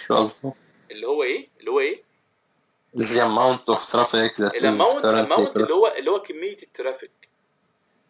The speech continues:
Speaker 2: لو في
Speaker 1: مم.
Speaker 2: اكتر من يوزر شغالين مع بعض في نفس الوقت، انت هتحس ان انت مخنوق، صح؟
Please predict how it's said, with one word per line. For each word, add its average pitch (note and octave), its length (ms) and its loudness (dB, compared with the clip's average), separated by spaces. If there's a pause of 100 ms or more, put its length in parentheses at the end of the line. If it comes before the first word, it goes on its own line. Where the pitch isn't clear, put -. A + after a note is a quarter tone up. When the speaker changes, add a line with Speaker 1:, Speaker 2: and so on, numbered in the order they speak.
(120)
Speaker 2:
لو A2+ 180 0
في - 140 -12
Speaker 1:
مم. - 60 -6
Speaker 2:
اكتر G3+ 380 2
من C3+ 160 -8
يوزر G#3 260 -2
شغالين F3 480 -8
مع C#3 180 -4
بعض E3 320 -4
في - 160 -12
نفس F3+ 200 -8
الوقت، - 320 -8
انت - 220 -14
هتحس F#3+ 440 -10
ان D3+ 80 -12
انت - 160 -4
مخنوق، D3+ 460 -8 (240)
صح؟ - 300 -2